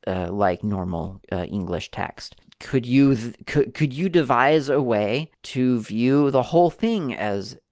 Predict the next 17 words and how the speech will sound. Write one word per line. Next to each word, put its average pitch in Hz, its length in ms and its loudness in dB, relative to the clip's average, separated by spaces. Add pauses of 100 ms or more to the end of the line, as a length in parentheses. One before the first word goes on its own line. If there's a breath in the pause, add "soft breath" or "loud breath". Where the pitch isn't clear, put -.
(100)
as 98 440 -4 (120)
real 101 320 -2
text, - 560 -8
or 113 240 -2
the 110 180 -2
whole 143 160 2
thing 135 220 0
as 113 100 -4
garbled 117 480 0
text - 320 -10
if - 140 -14
you 82 80 -12
prefer? - 420 -8 (220)
Could 127 160 -6
you 143 80 -6
do 160 140 2
that? 95 280 0